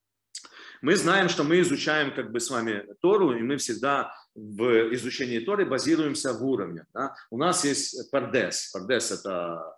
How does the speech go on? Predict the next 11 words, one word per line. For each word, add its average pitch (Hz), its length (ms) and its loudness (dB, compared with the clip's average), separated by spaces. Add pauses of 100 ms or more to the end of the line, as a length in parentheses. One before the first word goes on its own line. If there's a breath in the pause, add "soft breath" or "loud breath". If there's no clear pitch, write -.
цитрусовый 101 560 -4
сад, 226 540 0
это 139 180 -2
ч-, - 140 -10
четыре 170 760 4
уровня 131 680 0
познания 117 400 0
Торы. 90 300 -6 (1040)
Первый — 98 580 0 (1040 soft breath)
Пшат, 87 640 -4 (680)
второй — 107 520 0